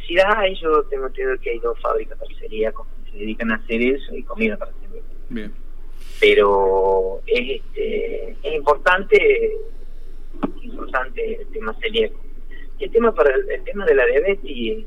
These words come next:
Speaker 1: el pan más sano del pan francés, un
Speaker 2: Mm.
Speaker 1: pan que, que no tiene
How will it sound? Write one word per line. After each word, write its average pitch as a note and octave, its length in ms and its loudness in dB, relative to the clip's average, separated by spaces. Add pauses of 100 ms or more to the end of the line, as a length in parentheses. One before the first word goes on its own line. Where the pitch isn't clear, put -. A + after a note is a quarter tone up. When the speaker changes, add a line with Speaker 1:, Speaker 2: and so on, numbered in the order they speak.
(120)
Speaker 1:
el G3 140 -8
pan G3 180 -2
más G#3 260 4
sano G3 280 0
del C#3 120 2
pan C#3+ 200 0
francés, C#3 640 -2 (120)
un A2+ 60 -4
Speaker 2:
Mm. A2 40 0
Speaker 1:
pan - 220 2
que, - 240 -8 (880)
que G#2+ 100 -4
no A#2 200 4
tiene C3+ 360 2